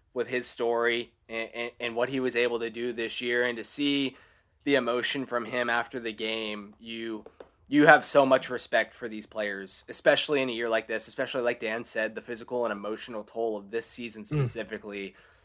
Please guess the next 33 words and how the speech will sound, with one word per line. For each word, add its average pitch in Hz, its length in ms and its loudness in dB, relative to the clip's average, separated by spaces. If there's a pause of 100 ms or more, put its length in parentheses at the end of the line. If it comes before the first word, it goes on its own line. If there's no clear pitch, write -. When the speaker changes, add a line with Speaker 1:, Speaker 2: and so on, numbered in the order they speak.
(360)
Speaker 1:
Uh, 123 260 6
my, 139 220 8
my 135 240 12
final 175 340 10
note 160 320 4
in 175 240 -2
recapping 160 540 2
this 151 160 -2
S 151 200 0
E 143 60 -6
C 143 160 -8
championship 151 920 -2
is, 107 600 -6 (720)
I, 117 180 2
I 123 140 4
wrote 139 240 6
it, 147 220 2 (120)
"Kyle 131 240 6
Trask, 123 400 2
you 117 120 -8
take 127 220 -10
a 113 40 -8
bow," 120 300 4
but 107 180 -2
I 107 80 0
guess 135 340 -2
really 131 300 2
all 101 220 0
of 90 80 -16
these 90 160 -16
players, 92 420 -16
you 120 100 -12
guys 107 520 2